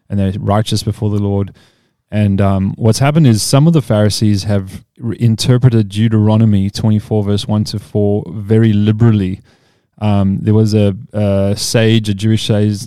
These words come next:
sage named Hillel, who is probably the most influential teacher, and his interpretations of the Jewish Bible were considered the norm. Everyone just lived by them. Um, they, they can be found in the Halakha,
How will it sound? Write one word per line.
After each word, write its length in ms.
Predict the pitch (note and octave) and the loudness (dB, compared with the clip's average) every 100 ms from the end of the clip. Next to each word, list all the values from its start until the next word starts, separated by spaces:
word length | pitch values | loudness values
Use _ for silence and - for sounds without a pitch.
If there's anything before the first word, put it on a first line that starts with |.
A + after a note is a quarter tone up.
| - | -14
sage 400 | - A#2 G#2+ G2+ | -4 0 0 0
named 300 | A2 G#2 G#2 | 0 0 0
Hillel, 420 | G2 G2+ G#2 G#2 G2+ | -2 0 0 0 -2
who 580 | - F#2 A2 G#2+ G#2+ - | -8 -2 0 2 0 -2
is 260 | F2 G#2+ G#2 G2+ - | -6 -6 -8 -12 -4
probably 320 | B2+ B2 A2+ | 0 2 4
the 80 | G#2 | 2
most 400 | G#2 A2+ C3+ - | 4 6 4 2
influential 600 | A2 - G#2+ G#2+ - G#2 | -4 0 0 0 -2 -4
teacher, 560 | - G#2 - G2 G#2 - _ _ _ _ - | -4 -4 -4 -4 -4 -6 _ _ _ _ -2
and 140 | A2 | 2
his 220 | G#2+ C3+ C3 | 4 4 4
interpretations 880 | A#2 C3 A#2+ A2+ A#2+ A2+ - A2 | 4 4 4 2 2 2 2 0
of 80 | G#2+ | 0
the 80 | G2+ | -2
Jewish 320 | G2 A2 G#2+ | 0 0 0
Bible 500 | - G#2 G#2+ G#2+ G#2 | 0 0 2 2 0
were 300 | - A2 A2 | 0 2 2
considered 560 | - G#2+ - A2+ A2 G2+ | 2 -2 0 0 0 0
the 80 | G#2 | 0
norm. 440 | G#2+ A2 F#2+ F2+ | 2 2 0 -4
Everyone 340 | - G#2+ A2 G#2+ | -6 -2 -2 -2
just 240 | G#2 - | -4 -2
lived 300 | G#2+ A2 G#2 | 0 0 0
by 120 | G#2 | -2
them. 300 | F#2+ F#2+ G2 - _ _ _ _ | -2 -4 -6 -8 _ _ _ _
Um, 460 | G#2 G2 G2 G2 G2+ | -2 0 0 0 0
they, 280 | G#2 G#2+ G#2 | 2 2 2
they 200 | G#2+ G#2 | 0 0
can 80 | |
be 80 | G#2+ | 0
found 320 | G2+ A2 G#2+ | 0 0 2
in 60 | G#2 | 2
the 100 | G2+ | 0
Halakha, 560 | F#2+ G2+ G#2 - F#2+ | 0 -2 -2 -4 -6